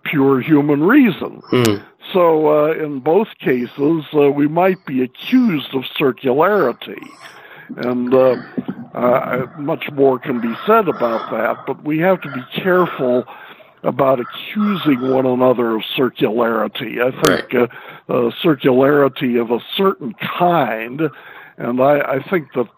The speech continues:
Speaker 1: uh, I, I'm not saying that circularity is always good, because there are some arguments, like, uh, the one I mentioned about socialism a moment ago, there are some arguments that are circular that are not good arguments.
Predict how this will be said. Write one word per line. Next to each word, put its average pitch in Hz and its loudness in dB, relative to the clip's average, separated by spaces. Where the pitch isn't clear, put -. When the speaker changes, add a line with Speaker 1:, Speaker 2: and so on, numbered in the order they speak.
Speaker 1:
uh, 127 4
I, 143 -2
I'm 139 -4
not 147 2
saying 139 -2
that 110 -8
circularity 123 -2
is 107 -8
always 110 -2
good, 139 4
because 123 -8
there 117 -6
are 120 -12
some 135 2
arguments, 117 0
like, 113 0
uh, 120 0
the 127 -2
one 120 2
I 113 -2
mentioned 120 -4
about 110 0
socialism 120 0
a 113 -2
moment 127 0
ago, 117 2
there 120 -4
are 120 -4
some 139 4
arguments 117 0
that 123 -2
are 117 0
circular 117 0
that 107 -4
are 113 -2
not 160 0
good 113 -4
arguments. 104 -6